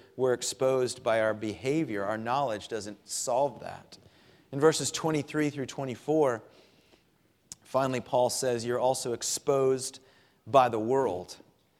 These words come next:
You, you who boast in the law dishonor God by breaking the law, for it is written, 'The name of God is blasphemed among the Gentiles because of you.'" And that's a reference probably to Isaiah fifty-two,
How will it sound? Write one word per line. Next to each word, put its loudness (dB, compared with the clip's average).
You, -6
you 2
who 0
boast 4
in -8
the 0
law 6
dishonor 0
God 4
by 2
breaking 0
the -4
law, 2
for -4
it -2
is -6
written, -2
'The 0
name 4
of 2
God 6
is 0
blasphemed 2
among -2
the -2
Gentiles -2
because -6
of -4
you.'" 0
And -4
that's 4
a 2
reference 2
probably 2
to -4
Isaiah 2
fifty-two, -4